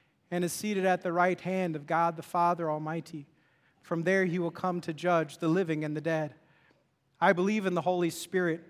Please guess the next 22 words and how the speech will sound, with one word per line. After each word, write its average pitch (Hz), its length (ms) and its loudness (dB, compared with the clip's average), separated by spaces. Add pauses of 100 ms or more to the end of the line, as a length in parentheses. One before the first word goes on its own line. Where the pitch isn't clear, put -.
(520)
the 170 100 -8
holy 202 300 2
Christian 185 460 -4
church, - 540 -6 (440)
the 175 100 -2
communion 208 500 0
of 180 140 0
saints, - 640 -8 (440)
the 170 80 -4
forgiveness 190 640 0
of 175 140 -6
sins, 160 540 -6 (480)
the 170 80 -2
resurrection 170 680 2
of 156 80 -6
the 156 80 -6
body, 143 460 -4 (440)
and 180 240 0
the 165 80 4
life 165 360 0
everlasting. 143 760 -6 (520)
Amen. 131 420 -8